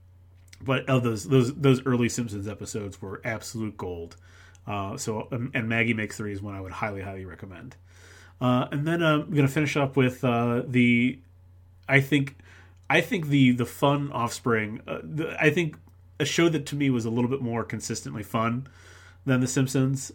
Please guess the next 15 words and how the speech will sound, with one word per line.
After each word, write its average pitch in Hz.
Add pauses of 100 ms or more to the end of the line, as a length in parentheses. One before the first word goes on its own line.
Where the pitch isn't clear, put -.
um, 110
but 113
it's, -
it's -
immediate 117
offspring, 113
Futurama, 117 (600)
and 120
an 135
episode 139
called 117
Luck 117
of 147
the 117
Fryrish, -